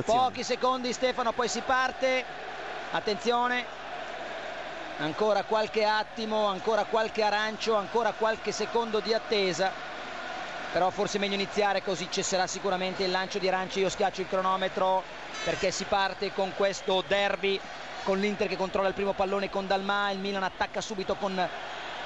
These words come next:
Speaker 2: Gattuso che stirpa il pallone, Comandini, grande parità per lui oggi, ha la grande occasione. Ecco Shevchenko, può dipanare la prima azione,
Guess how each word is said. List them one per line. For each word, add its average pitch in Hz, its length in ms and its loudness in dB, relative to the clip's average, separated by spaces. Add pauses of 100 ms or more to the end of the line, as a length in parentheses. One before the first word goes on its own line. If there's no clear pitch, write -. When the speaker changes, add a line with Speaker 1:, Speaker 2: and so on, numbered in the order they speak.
(120)
Speaker 2:
Gattuso 208 440 0
che 214 100 0
stirpa 233 400 0
il 214 60 0
pallone, 226 320 0
Comandini, 226 500 0
grande 220 280 2
parità 214 280 2
per 208 160 0
lui 214 180 2
oggi, 202 280 2
ha - 20 4
la 190 80 4
grande 202 240 0
occasione. 185 500 2 (240)
Ecco 190 200 0
Shevchenko, 208 480 0
può 202 120 -2
dipanare 196 360 0
la 202 40 2
prima 202 200 0
azione, 185 360 0